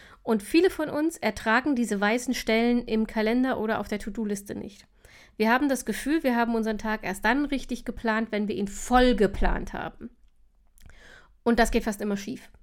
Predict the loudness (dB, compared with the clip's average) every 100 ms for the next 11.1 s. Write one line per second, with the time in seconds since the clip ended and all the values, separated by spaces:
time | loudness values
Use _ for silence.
0 | _ 0 0 0 -2 0 0 0 2 6
1 | 6 6 2 -2 -4 -6 -8 -6 -2 0
2 | 0 0 0 -2 -4 -6 -16 _ _ _
3 | 0 0 2 0 0 -2 -4 -4 -10 -18
4 | _ _ _ _ -2 -2 -2 0 2 2
5 | 0 0 0 -2 -4 _ _ _ 2 6
6 | 6 4 -2 -8 -4 -2 0 0 0 -4
7 | _ 0 2 2 -2 -2 0 0 -2 0
8 | 2 2 0 -2 -2 -2 -2 -4 -8 _
9 | -8 -6 -6 -10 -10 -4 -4 -4 -6 -4
10 | 4 8 8 6 2 -2 0 -2 -4 -8